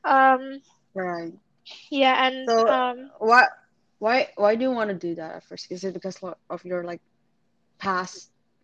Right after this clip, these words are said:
Speaker 2: dogs?
Speaker 1: Yeah, I mean, like, I wanted to do it with my dog that has di-, that had died, <laughs> basically, two years
Speaker 2: <laughs>
Speaker 1: ago. Yeah, oh my God,
Speaker 2: Mm-hmm.
Speaker 1: it's been two years.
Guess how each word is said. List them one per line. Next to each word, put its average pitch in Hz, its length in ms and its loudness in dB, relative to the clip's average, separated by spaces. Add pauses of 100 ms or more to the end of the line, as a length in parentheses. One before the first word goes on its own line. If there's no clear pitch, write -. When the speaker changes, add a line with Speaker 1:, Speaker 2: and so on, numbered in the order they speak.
(540)
Speaker 2:
dogs? 170 460 -6 (1080)
Speaker 1:
Yeah, 381 220 6
I 359 200 8
mean, 381 140 -2
like, 349 220 4 (380)
I 320 160 6
wanted 392 360 2
to 320 120 -2
do 294 240 0
it 262 400 4
with 254 140 -8
my 240 300 0
dog 240 320 -2
that 220 140 -2
has - 400 -14 (120)
di-, 247 220 -6 (460)
that 285 120 -6
had 370 220 0 (300)
died, 294 480 4
<laughs> 311 80 2
basically, 269 500 4 (380)
two 311 160 4
years 294 380 12
Speaker 2:
<laughs> - 0 -
Speaker 1:
ago. 269 460 8 (400)
Yeah, 254 260 4
oh 269 80 0
my 269 160 0
God, 254 140 0
Speaker 2:
Mm-hmm. - 40 0
Speaker 1:
it's 247 140 -6
been 247 160 0
two 247 200 -4
years. - 440 -8